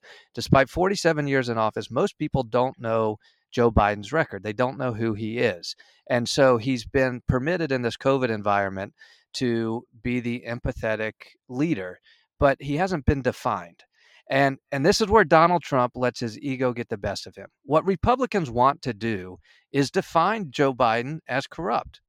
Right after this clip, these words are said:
because of the Hunter Biden situation. They want to say that Joe Biden and Barack Obama authorized the investigation into the Trump campaign. Now,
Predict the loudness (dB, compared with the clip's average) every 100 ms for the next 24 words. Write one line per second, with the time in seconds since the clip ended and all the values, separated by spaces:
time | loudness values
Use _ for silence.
0 | -8 0 0 0 -2 -2 -2 -2 0 0
1 | 0 -6 -8 -8 -6 -4 -4 -6 -12 -16
2 | -20 -10 -2 0 2 2 2 -4 -4 -2
3 | -2 -2 -4 -4 -2 0 2 2 0 -4
4 | -6 0 2 2 -2 -2 0 0 -4 -6
5 | -20 _ 0 2 2 2 2 4 4 2
6 | -2 -6 -14 -18 -8 -6 -2 -2 -2 -6
7 | -4 -4 -4 -6 -4 -4 -4 -4 -4 -6
8 | -10 -10 -12 -16 -18 _ _ -20 _ _
9 | _ 2 6 6